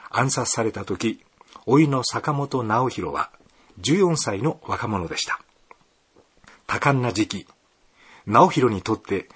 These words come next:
日本開化の牽引役を務めた叔父、龍馬の死は相当な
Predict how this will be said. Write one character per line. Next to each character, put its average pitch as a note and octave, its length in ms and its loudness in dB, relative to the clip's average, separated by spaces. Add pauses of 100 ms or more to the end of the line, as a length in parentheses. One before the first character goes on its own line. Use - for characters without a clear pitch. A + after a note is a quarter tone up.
(320)
日 A2+ 120 0
本 D#3+ 280 4
開 C3+ 300 -2
化 A#2+ 160 -4
の A2 240 -2 (340)
牽 C#3+ 200 2
引 D#3 160 4
役 B2+ 300 0
を G2+ 100 2
務 A2+ 320 0
め G2 40 -2
た F#2+ 300 -6
叔 - 120 -2
父、 A2 220 -2 (460)
龍 D3+ 120 6
馬 B2+ 180 6
の F2 80 -4
死 - 160 -2
は E2 200 -4 (300)
相 D#3+ 280 2
当 D#3 260 2
な D3 200 -2